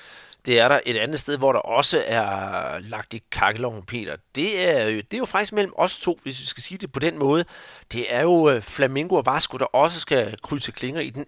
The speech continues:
anden finale om, øh, mesterskabet i Rio. Den første finale, hvor, øh, Vasco rent faktisk havde hjemmebane,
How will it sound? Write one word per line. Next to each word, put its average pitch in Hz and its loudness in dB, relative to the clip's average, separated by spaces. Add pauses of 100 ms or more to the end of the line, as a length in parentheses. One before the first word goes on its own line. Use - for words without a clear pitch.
anden 156 2
finale 123 0
om, 123 -4
øh, 104 -2
mesterskabet 127 -6
i 113 -8
Rio. 120 -2 (460)
Den 170 -2
første - 0
finale, 156 4 (1000)
hvor, 139 6
øh, 98 0
Vasco 170 6
rent 165 2
faktisk 175 4
havde 143 0
hjemmebane, 143 2